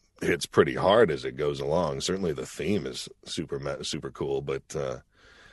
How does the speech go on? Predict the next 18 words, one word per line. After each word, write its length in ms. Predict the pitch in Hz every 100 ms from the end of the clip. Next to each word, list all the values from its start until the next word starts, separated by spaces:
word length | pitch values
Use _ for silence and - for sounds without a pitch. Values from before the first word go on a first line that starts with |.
| _
yeah, 260 | - 131 117
I 100 | 92
mean, 180 | 104 101
there's 260 | 104 101 101
a, 140 | 104
there's 200 | 98 101
a 60 | 101
lot 240 | 101 117
of 80 | 95
it 120 | 78
that's, 280 | 82 71 -
that's, 320 | 80 71 -
uh, 280 | 76 71 67 - -
super 380 | - 95 92
good, 300 | 76 78 87
like 240 | 78 67 -
lo-fi 460 | 67 67 71 69
music. 400 | 67 67 67 65